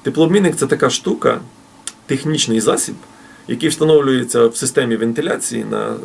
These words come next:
на фермі. І відпрацьованим грязним повітрям від тварин, воздухом витяжки, який грязний,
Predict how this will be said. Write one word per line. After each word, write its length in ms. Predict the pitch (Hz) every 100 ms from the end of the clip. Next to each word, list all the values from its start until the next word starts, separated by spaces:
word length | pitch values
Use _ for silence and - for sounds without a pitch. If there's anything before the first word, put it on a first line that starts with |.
| 120
на 80 |
фермі. 320 | 117 107 101 95 - - - - - - - -
І 320 | 156 165 160 - -
відпрацьованим 1040 | 147 - 185 - 190 170 135 120 117 107 - - -
грязним 640 | 113 160 170 123 117 113
повітрям 640 | - 143 139 127 - 107
від 280 | 98 - -
тварин, 400 | - 123 185 233 - - - -
воздухом 580 | 110 143 147 120 131 127
витяжки, 640 | 127 143 - 98 - 104 95 - - -
який 240 | 117 131
грязний, 520 | 113 135 117 107 107